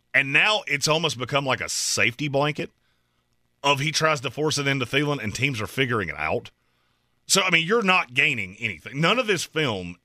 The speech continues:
is going to be something that they use going into next year because it's so unbelievably bad that the only thing you could do is, hey, take this tape and do none of that. Take everything you see in this sixty play tape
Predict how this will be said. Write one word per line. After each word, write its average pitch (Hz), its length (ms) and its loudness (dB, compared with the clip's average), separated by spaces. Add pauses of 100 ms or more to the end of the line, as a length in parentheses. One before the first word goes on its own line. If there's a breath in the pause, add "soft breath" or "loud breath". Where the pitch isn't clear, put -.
is 110 600 -2 (460)
going 151 240 2
to 143 60 -4
be 135 100 0
something 117 340 0
that 101 120 -8
they 123 120 2
use 107 400 0
going 98 260 -2
into 82 140 -6
next 76 320 -8
year - 120 -14 (840)
because 180 220 4
it's 185 160 2
so 190 580 2 (160)
unbelievably 147 1040 0
bad 104 480 0 (480)
that 156 180 2
the 165 120 4
only 196 180 0
thing 165 180 0
you 151 120 -2
could 147 120 0
do 156 180 4
is, 107 120 -6 (140)
hey, 131 180 0
take 151 360 -2
this 160 200 -4
tape 175 280 0
and 120 160 -6
do 127 140 0
none 107 400 -2
of 107 140 -6
that. 80 240 -6 (880)
Take 160 180 0
everything 220 540 0
you 180 140 0
see 135 440 4
in 120 120 0
this 113 160 0
sixty 160 360 0
play 127 280 0
tape 107 340 -2